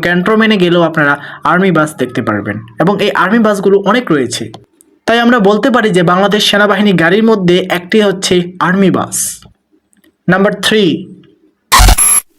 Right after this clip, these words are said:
কমান্ড অফিসার জিপ। বাংলাদেশ সেনাবাহিনীর যে অফিসারগণ রয়েছে তাদের জন্য এই গাড়িগুলো ব্যবহৃত হয়ে থাকে। বাংলাদেশ সেনাবাহিনীর উন্নত মানের অফিসাররা এই গাড়িগুলো ব্যবহার করে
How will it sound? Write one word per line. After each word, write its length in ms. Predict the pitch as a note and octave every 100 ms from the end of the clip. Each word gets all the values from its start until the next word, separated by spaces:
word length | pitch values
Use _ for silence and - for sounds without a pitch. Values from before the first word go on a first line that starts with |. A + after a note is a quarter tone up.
| _ _ _ _ _ _ _ _ _ _ _ _ _ _ _ _ _ _ - - - _ _ -
কমান্ড 380 | G#3 G#3+ C4 C4 - - G3
অফিসার 400 | A#3+ A3+ A#3+ A#3 A3+ - D3+
জিপ। 200 | E3 D#3 E3+ - _ _ _ -
বাংলাদেশ 520 | D3+ F3+ G#3+ B3 C4+ -
সেনাবাহিনীর 540 | G#3+ G#3+ A3+ A3+ A#3 F#3+
যে 80 | G3 F3
অফিসারগণ 460 | G3 A3+ B3 A3 G#3 D#3
রয়েছে 260 | D3 - F#3 F#3
তাদের 220 | F3+ A3+ A3+
জন্য 140 | A#3+ A3+
এই 60 | F3
গাড়িগুলো 280 | D#3 D#3 E3+ D#3+
ব্যবহৃত 340 | C#3+ C#3 C#3 C#3
হয়ে 120 | B2 A#2
থাকে। 200 | A#2 A2+ A#2 - - _ _ _ _ _ _ _ _ - - - - C3+
বাংলাদেশ 340 | E3+ A3 B3+ C4+ -
সেনাবাহিনীর 520 | A3+ A#3 A3+ A#3+ A#3+ A3+
উন্নত 240 | B3 D4 D4+
মানের 180 | C4 B3 -
অফিসাররা 440 | F3+ - A#3 E3+ E3 F#3+
এই 60 | F#3+
গাড়িগুলো 280 | F#3 G3 A3
ব্যবহার 280 | E3 D3+ E3+ E3+
করে 140 | D#3+